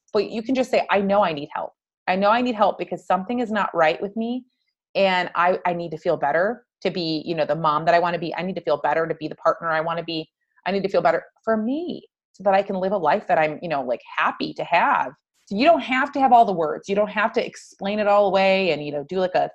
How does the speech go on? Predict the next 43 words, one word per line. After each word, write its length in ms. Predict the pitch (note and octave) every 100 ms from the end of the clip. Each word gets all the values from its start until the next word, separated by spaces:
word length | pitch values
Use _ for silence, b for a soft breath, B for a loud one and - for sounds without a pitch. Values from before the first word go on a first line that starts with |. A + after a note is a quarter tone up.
| -
thesis 520 | G3 F#3+ F3 F#3 -
<laughs> 500 | G#3+ - _ _ -
or 80 | C4
some 180 | B3 A#3+
type 200 | A#3+ G3+
of 140 | F#3+
dissertation 720 | G3+ G#3 G3+ F#3 F3 F#3+ F#3
on 220 | E3+ E3 E3
what's 340 | E3+ G3 G3
going 300 | - F#3+ F#3+
on, 460 | D#3+ D3+ F3 A#3+ D#4 _ _ _ _ -
but 140 | F#3+
explaining, 640 | F3 - - G3 G3 F3+ F3+
I 20 |
mean, 260 | F#3 E3 -
this 220 | F#3 F#3+
is 100 | D4+
not 320 | B3 G#3+ G#3 F#3+
just 360 | G3+ G3+ - _
some, 440 | - F#3 F3 E3
like, 180 | D#3+ D#3+
idea 760 | E3 D#3 - D#3+ C#3+ F3 B3+ - _ _ _ _ -
that 200 | E3 -
we've 180 | F3+ E3+
created, 680 | - F#3+ D#3+ D#3 D3 D#3 D#3
that 100 | D#3+
these 160 | E3+
are, 380 | F3 E3 D#3+ D#3+
you 80 | E3+
know, 80 | D#3
diagnoses 640 | D#3+ D3+ D#3 D#3 D#3 E3
that 100 | -
we've 140 | E3 D3+
just 220 | D#3+ -
pulled 200 | - E3
out 120 | D3+
of 80 | D3
thin 140 | D3
air. 220 | D3+ E3 D3+
This 80 | D#3
has 80 | D#3
been 220 | D#3+ D#3+
researched, 560 | D#3+ E3+ E3+ E3+ -